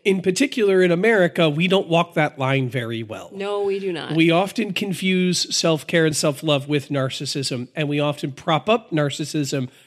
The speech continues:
Speaker 1: as a virtue one should aspire to and falsely equate it to self-love.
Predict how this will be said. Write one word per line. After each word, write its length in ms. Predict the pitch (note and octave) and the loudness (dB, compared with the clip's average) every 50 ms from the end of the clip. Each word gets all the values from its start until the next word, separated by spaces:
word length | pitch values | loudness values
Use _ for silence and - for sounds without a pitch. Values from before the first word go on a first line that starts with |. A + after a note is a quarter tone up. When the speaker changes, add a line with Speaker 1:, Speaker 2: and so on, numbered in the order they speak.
| _ _ _ - | _ _ _ 0
Speaker 1:
as 240 | F3+ F3 F#3 F3 E3+ | 4 4 6 6 6
a 120 | E3 D3+ | 4 4
virtue 460 | C#3 C3+ D#3 E3 D#3+ D#3 - E3 D#3 | 4 4 4 2 2 2 2 2 2
one 360 | D3+ D3 D3 D3 D3+ C#3+ D3 C#3+ | 2 0 0 0 2 2 2 0
should 200 | - - D#3+ D#3 | -2 -4 -2 -2
aspire 480 | C#3 C3 - - E3+ D#3 D#3 D#3 D3+ | -2 -4 -2 -2 0 2 2 2 0
to 360 | C#3+ - - D#3+ C#3 C3+ B2+ - - - _ _ _ - | -2 -2 0 0 0 0 -2 -4 -8 -20 _ _ _ -4
and 160 | F3 E3 C#3 | -4 -4 -4
falsely 460 | - - - D#3 D3+ C#3+ - - D#3 C#3 | -2 0 2 2 2 2 0 -2 -2 -4
equate 340 | C3 - - F3+ F3 E3 | -4 -2 0 2 2 4
it 140 | E3+ D3 - | 2 0 -2
to 380 | - - D3 C3+ C3+ C3 C3 - | 0 0 0 0 0 -2 -4 -6
self-love. 640 | - - E3 D3 B2+ - - D3 C3+ B2+ B2+ B2+ - | -8 -6 -4 -4 -4 -4 -4 -4 -2 -2 -4 -6 -10